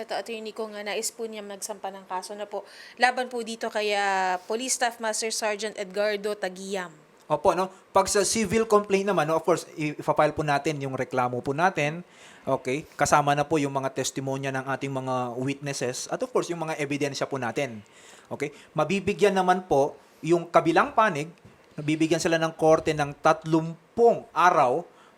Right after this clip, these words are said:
Speaker 2: okay, na sumagot. Oh? Ano naman yung version nila? Kumbaga, ano yung depensa nila? Bakit dapat hindi mag-grant, okay, ang inyong complaint? Okay?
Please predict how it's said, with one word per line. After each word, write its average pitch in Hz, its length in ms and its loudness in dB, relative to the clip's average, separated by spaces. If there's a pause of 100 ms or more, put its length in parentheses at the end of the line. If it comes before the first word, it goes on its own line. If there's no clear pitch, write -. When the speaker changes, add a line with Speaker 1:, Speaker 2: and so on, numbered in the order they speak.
(100)
Speaker 2:
okay, 156 240 -4
na 160 480 0 (240)
sumagot. 247 480 6 (320)
Oh? 170 160 -10 (320)
Ano 170 160 2
naman 185 240 2
yung 180 80 -2
version 160 400 0
nila? 160 240 2
Kumbaga, 160 240 0
ano 165 240 2
yung 160 160 2
depensa 147 480 0
nila? 135 320 0 (320)
Bakit 156 400 2
dapat 151 320 2
hindi 135 160 -6
mag-grant, 131 320 -2 (480)
okay, 151 160 -2
ang 139 160 -6
inyong 131 480 -8
complaint? 143 480 0 (400)
Okay? 175 240 -4